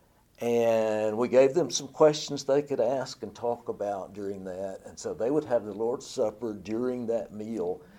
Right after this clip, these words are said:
And we had trouble getting rid of them at the end of the hour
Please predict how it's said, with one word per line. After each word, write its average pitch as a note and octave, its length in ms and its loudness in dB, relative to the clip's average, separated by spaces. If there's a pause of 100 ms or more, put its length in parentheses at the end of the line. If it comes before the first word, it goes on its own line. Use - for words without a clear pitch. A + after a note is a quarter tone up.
(200)
And G#2+ 300 -2 (180)
we G3+ 160 4
had A#3+ 160 4
trouble D3 240 8
getting A#2+ 340 6
rid G#2 220 4
of - 320 -8
them F2 200 -6
at D2+ 160 -8
the E2 200 -10
end G2+ 400 -2
of F#2+ 100 0 (120)
the G2 200 -6
hour F#2 640 -2